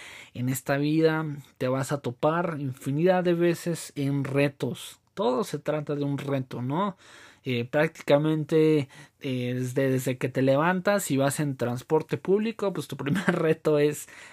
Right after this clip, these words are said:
alcanzar el camión a tiempo, a ganarle a,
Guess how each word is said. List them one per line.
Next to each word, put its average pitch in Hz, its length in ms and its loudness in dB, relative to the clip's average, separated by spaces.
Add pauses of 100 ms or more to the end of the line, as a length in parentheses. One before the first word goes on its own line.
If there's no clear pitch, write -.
alcanzar 123 680 -2
el 147 140 -2
camión 139 380 -2
a 131 80 -2
tiempo, 185 640 2 (420)
a 113 600 -4
ganarle 139 1000 2
a, 123 380 -2